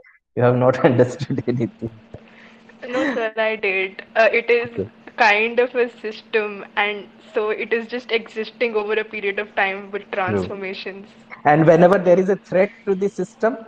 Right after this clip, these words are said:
Speaker 1: people will again try to protect that system. Okay.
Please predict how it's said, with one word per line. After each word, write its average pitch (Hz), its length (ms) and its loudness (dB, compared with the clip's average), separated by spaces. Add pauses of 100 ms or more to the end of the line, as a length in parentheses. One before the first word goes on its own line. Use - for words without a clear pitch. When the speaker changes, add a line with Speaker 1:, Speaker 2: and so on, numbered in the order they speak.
(240)
Speaker 1:
people 180 300 0
will 185 160 6
again 202 320 6
try 180 220 6
to 170 120 -6
protect 123 440 -2
that 117 180 -4
system. - 320 -18 (720)
Okay. 185 280 -8